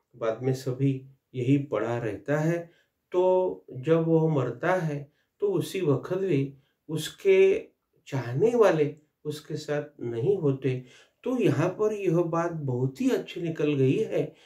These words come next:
कि सच में हम प्यार करते हैं क्या? तो बिल्कुल हम सच में प्यार नहीं करते।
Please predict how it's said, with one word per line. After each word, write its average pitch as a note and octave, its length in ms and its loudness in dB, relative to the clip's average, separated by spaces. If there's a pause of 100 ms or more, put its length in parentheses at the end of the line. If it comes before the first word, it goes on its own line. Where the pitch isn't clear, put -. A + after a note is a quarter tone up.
(200)
कि A3 80 -6
सच D3 340 -4
में E3+ 120 -2
हम E3 280 0
प्यार C#3+ 220 -2
करते A#2 380 -8
हैं D#3+ 300 -4 (400)
क्या? D3 320 0 (240)
तो F3+ 80 -2
बिल्कुल D#3 420 -2
हम D3+ 340 -4
सच B2 300 -8
में C3 320 -2 (220)
प्यार B2+ 220 -2
नहीं C#3 300 -2
करते। E3 500 -4